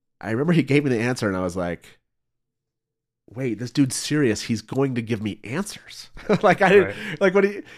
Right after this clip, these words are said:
Speaker 1: it's like when somebody's like, "Oh yeah, I'll tell you the answer to that." You're
Speaker 2: And then you, then he gives you a raffo.
Speaker 1: Yeah,
Speaker 2: And
Speaker 1: he gives you
Speaker 2: you're
Speaker 1: a
Speaker 2: like,
Speaker 1: raffo or, like,
Speaker 2: Yeah.
Speaker 1: he kinda gives, like, something. I thought it was going to be like that. I didn't actually believe I was going to get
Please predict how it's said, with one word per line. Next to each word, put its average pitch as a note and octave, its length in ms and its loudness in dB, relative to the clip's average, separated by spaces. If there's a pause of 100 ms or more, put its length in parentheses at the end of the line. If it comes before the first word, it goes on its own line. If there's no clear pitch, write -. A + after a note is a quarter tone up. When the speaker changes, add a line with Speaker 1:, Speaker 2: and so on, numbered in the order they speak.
Speaker 1:
it's G3+ 120 2
like A3 80 6
when G#3+ 120 6
somebody's F#3+ 200 4
like, C#3+ 220 2
"Oh F3 80 4
yeah, D#3 160 4
I'll B2+ 80 2
tell C3+ 140 2
you B2 60 4
the G#2+ 100 2
answer G2+ 200 -4
to F#2+ 100 -4
that." F#2 320 -6 (640)
You're C3+ 160 -6
Speaker 2:
And A#2 100 -4
then A2+ 120 -4
you, A2 100 -6 (120)
then B2+ 160 2
he B2 40 -2
gives A2+ 200 0
you A2 80 4
a G#2+ 60 4
raffo. G#2 520 2 (440)
Speaker 1:
Yeah, E3+ 300 4
Speaker 2:
And C#3 80 6
Speaker 1:
he D#3 60 4
gives D#3 140 4
you D3 60 6
Speaker 2:
you're C3 80 4
Speaker 1:
a A#2+ 60 2
Speaker 2:
like, A#2+ 160 2
Speaker 1:
raffo B2+ 160 2
or, A2+ 240 4
like, G2+ 260 0
Speaker 2:
Yeah. F#2 140 -2
Speaker 1:
he F#2 60 -6
kinda A2+ 240 -2
gives, G#2 200 -4
like, G#2 160 -4
something. A2 320 -8 (320)
I D#3+ 140 -4
thought F#3 440 -2
it D3+ 40 0
was C3 140 -2
going B2+ 120 -2
to A#2+ 60 -2
be A2 140 0
like F2 260 -4
that. E2+ 440 -12 (280)
I A#2+ 120 -6
didn't F#3+ 300 -4
actually B2+ 460 -6
believe F#2+ 300 -6
I F2+ 60 -4
was E2+ 120 -8
going F2+ 200 -6
to E2+ 60 -10
get E2 240 -10